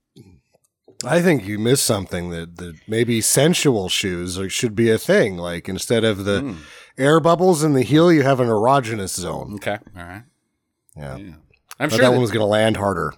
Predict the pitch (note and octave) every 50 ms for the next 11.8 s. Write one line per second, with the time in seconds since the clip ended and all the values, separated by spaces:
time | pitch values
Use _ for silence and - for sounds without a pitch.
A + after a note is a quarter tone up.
0 | _ - - G#2+ A2+ A#2+ B2+ G#2+ E2 G#2 B2+ C#3 C3 C#3+ F3+ G#3 F#3+ D3 B2+ B2
1 | C3+ C3 C3 D3+ C#3+ C3 - - D#3 D3 - D3+ A#2+ A2+ G2+ G#2 A2 - - F2+
2 | - - D#3+ - - - G2+ G2 B2+ G2+ F#2+ F2+ G2+ G#2+ G#2+ G#2 A#2 A2 G2+ G#2+
3 | G#2 G#2 G#2 G2+ G2+ G2+ G2 G2 F#2+ G2 G#2 G#2+ G2 F#2 F#2 G2 A2 _ _ _
4 | _ _ _ _ - G#2 G#2+ A2 G#2+ A2 B2 D3 - - G#2+ F#2+ - F#2 F2 E2
5 | E2+ E2+ _ - E2 D#2 D2 - - - - - - E2+ F2+ - - F2+ F2 D#2
6 | - - - F#2+ F#2+ F2+ - - A#1 A#1 _ - - - _ _ _ _ _ _
7 | _ _ _ - A2 G#2 - - - C3 A#2 B2 A#2+ - - - - _ - A#2
8 | - - C#3+ B2 G#2 D#3 C#3 A2+ B2 B2 B2 B2+ A#2+ A2+ G#2+ - _ _ _ _
9 | - - C3+ C#3+ D3+ C3+ C#3 - A#2+ A2 - C#3 C3+ A#2+ C3 B2 A2 - B2+ C#3
10 | D3+ D3+ C#3 C3 A#2 A#2+ B2+ - - B2 G#2 A2 A#2 D3 D3+ A#2 G#2 F#2+ F2 G2
11 | F2+ G2 G#2 - G#2 G2 - - - C3+ C#3 G#2+ F2+ F2 - -